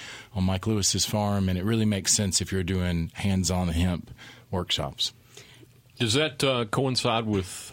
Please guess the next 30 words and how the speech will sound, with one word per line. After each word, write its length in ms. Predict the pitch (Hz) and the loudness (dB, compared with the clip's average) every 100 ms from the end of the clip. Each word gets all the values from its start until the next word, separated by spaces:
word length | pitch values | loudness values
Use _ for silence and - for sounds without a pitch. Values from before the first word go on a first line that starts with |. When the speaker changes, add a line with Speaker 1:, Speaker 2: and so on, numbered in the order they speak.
| - | -10
Speaker 2:
harvest 720 | - 85 104 139 160 - - | -2 0 0 0 0 0 -2
of 180 | 135 135 | -2 -2
the 80 | 143 | -4
crop? 400 | - 120 147 - | -2 -2 -2 -2
Speaker 1:
It 140 | 120 | -2
does. 360 | 120 190 107 90 | 2 2 2 2
We're 100 | 117 | 2
gonna 220 | 127 120 | 2 2
harvest 440 | 107 127 127 123 - | 2 2 4 2 2
a, 60 | 113 | 0
a 60 | - | -2
couple 300 | - 143 165 | -2 0 2
of 60 | 156 | 4
weeks 280 | 143 139 | 4 2
before 720 | - 104 98 - 143 95 87 | 0 0 -2 0 2 2 0
Hemp 300 | 87 101 113 | 2 2 2
X 280 | 110 95 - | 2 0 0
Asheville. 720 | 98 92 90 - 92 85 85 - - - - | 2 2 0 0 0 0 -2 -4 -10 -8 -2
So 180 | 117 | 0
we'll 140 | 104 123 | 2 2
have 180 | 127 117 | 0 0
a 60 | |
lot 340 | 107 107 110 110 | 2 2 2 2
of 220 | 101 92 | 0 2
it 160 | 95 | 0
already 320 | 101 101 95 90 | 0 0 0 2
stacked, 480 | - 117 110 104 | 2 2 0 0
ready 240 | 107 101 95 | 0 2 2
to 100 | 92 | 0
be, 380 | 87 92 90 | 2 2 2